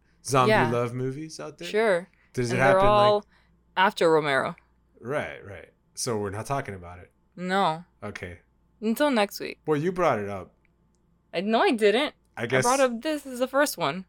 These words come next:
Speaker 1: Right.
Speaker 2: You need to relax right now.
Speaker 1: Okay.
Speaker 2: 'Cause I'm gonna murder you. Does this look cool?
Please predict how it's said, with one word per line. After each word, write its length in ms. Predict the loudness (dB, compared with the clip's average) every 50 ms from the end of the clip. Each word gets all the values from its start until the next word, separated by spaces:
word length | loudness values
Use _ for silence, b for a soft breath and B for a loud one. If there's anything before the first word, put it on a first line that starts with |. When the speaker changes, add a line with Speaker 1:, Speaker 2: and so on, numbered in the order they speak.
| -14 -14
Speaker 1:
Right. 240 | -14 -12 -14 -16 -20 _ _ _ _ _ _ _ _ _ _ _ _ _ _ _ _ _ _ _ _ _ _ _ _ _ _ _ _ _ _ _ _ _ _
Speaker 2:
You 100 | -4 -2 0
need 80 | 0 0
to 60 | 0
relax 440 | 0 -2 -4 -6 -6 -8 -8 -10 -10
right 120 | -10 -10 -12
now. 160 | -12 -14 -14 -16 _ _ _ _ _ _ _ _ _ _ -12
Speaker 1:
Okay. 160 | -12 -10 -8 -6
Speaker 2:
'Cause 100 | -6 -4
I'm 80 | -4
gonna 160 | -2 -2 0
murder 240 | 2 2 2 2 2
you. 260 | 0 0 0 -2 -2 -4 _ _ _ _ _ _ _ _ _ _ _ _ _ _ _ _ _ _ _ _ _ _ _ _ _ _ _ _ _ _ _ _ _ _ _ _ _ _ -20 -20 -20 _
Does 140 | -8 -4 -2
this 160 | -2 -2 0
look 180 | 0 0 0 0
cool? 340 | -2 -2 0 0 0 -2